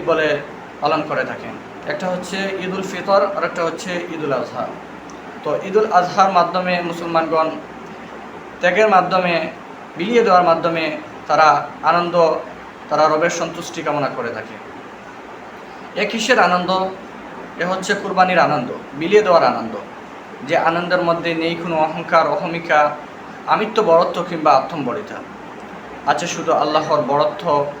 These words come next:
এবং সুমহান এর গুণগান। যেমন, "আল্লাহু আকবার, আল্লাহু আকবার, লা ইলাহা ইল্লাল্লাহু, আল্লাহু আকবার, আল্লাহু আকবার, ওয়ালিল্লাহিল হামদ।" তো কুরবানির দিনে সবচেয়ে পছন্দনীয় আমল হচ্ছে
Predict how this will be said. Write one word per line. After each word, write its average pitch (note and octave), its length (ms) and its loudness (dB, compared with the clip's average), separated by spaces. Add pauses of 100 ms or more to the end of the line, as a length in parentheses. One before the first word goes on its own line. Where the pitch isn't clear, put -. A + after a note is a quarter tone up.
(280)
এবং C#3 240 -2
সুমহান D3 480 -2 (100)
এর C3+ 60 -2 (100)
গুণগান। B2 340 -6 (640)
যেমন, D#3 280 2 (380)
"আল্লাহু F#3 400 4
আকবার, F3 400 6 (320)
আল্লাহু E3 400 6
আকবার, E3 480 2 (280)
লা E3+ 220 8
ইলাহা E3+ 360 2
ইল্লাল্লাহু, D#3+ 640 2
আল্লাহু D#3 400 2
আকবার, D3 380 2 (340)
আল্লাহু D3+ 420 4
আকবার, D3 380 2
ওয়ালিল্লাহিল C#3 600 -2 (140)
হামদ।" C3 220 -2 (1000)
তো C#3+ 180 -4
কুরবানির A3+ 460 4
দিনে F3+ 420 0 (160)
সবচেয়ে B3 720 2 (340)
পছন্দনীয় G#3+ 540 2
আমল E3+ 180 6
হচ্ছে F3 360 -6